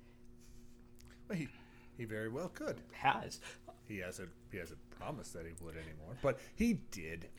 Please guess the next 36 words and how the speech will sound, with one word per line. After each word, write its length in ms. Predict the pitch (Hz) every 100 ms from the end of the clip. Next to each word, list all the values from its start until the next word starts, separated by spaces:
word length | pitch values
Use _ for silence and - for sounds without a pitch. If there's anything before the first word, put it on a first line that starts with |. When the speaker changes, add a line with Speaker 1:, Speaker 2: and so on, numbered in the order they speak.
| - -
Speaker 2:
And 240 | 247 240
that's 160 | 262 262
my 120 | 185
point, 300 | - 175 113
that 140 | 147 143
the 80 |
gospel 440 | 127 160 202 - 139
is, 100 | 131
is 140 | 131
being 220 | 165 139
preached 300 | 131 170 185
not 140 | 139 160
because 320 | 175 135 117
you 320 | - 107 170
choose 300 | - 95 95
to, 80 | 127
but 120 | 139
because 220 | 147 147 104
God 380 | 107 135 147
wants 280 | 110 110 -
it 160 | 107 - - - -
preached. 320 | - - 135
In 60 |
the 80 | 139
same 240 | 139 185 185
way, 220 | 107 110 -
election 600 | 120 190 - - 85 71 - -
works 340 | 190 95 -
because 380 | - 135 131 127 - - 127
God 320 | 123 127 120 - - - - - -
wants 440 | 117 131 120 - - -
the 180 | 123 123
elect 240 | 113 101 - - - -
brought 220 | 123 101
to 60 | -
faith. 380 | - 180 135